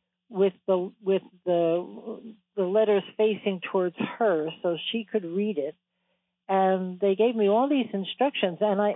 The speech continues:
and I was thinking, I mean, how did you learn? We have to take a break in a second, but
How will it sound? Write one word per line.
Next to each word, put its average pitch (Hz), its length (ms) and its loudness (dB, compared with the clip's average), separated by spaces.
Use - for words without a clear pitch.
and 202 120 0
I 220 100 4
was 202 100 2
thinking, 220 400 -2
I 220 40 -6
mean, 214 180 0
how 247 220 2
did 262 240 -2
you 240 180 2
learn? 220 240 4
We 196 100 4
have 208 140 2
to 190 80 -8
take 208 260 0
a 190 60 -2
break 202 300 2
in 196 100 0
a 180 140 -2
second, 185 320 -2
but 185 120 2